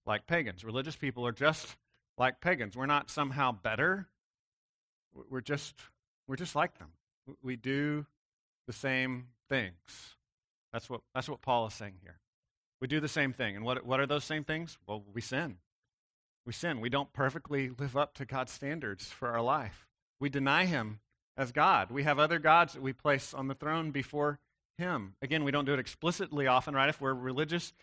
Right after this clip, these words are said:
if you're here, I, I, I guarantee most of you don't have a false idol on your mantle that you're worshiping explicitly, right? But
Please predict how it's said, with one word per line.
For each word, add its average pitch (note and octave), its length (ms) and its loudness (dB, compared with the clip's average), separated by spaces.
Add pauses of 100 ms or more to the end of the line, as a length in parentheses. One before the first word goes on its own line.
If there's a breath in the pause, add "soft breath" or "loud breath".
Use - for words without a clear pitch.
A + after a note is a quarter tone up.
(140 soft breath)
if - 60 -6
you're C3 120 2
here, D#3+ 420 0 (280)
I, C3+ 60 4
I, C3 300 4 (180)
I C3+ 80 -2
guarantee D3+ 420 0
most C#3+ 360 2
of D#3+ 120 -4
you F3+ 260 -2 (380)
don't C#3+ 240 2
have C#3+ 240 2
a C#3 60 2
false C#3+ 360 2
idol C#3 280 4
on C3 120 0
your B2+ 100 -4
mantle C3 360 -2
that B2+ 140 -8
you're B2 100 -6
worshiping A#2+ 580 -4 (400)
explicitly, C3 880 -4 (140)
right? C3+ 260 0 (420)
But C3+ 120 -4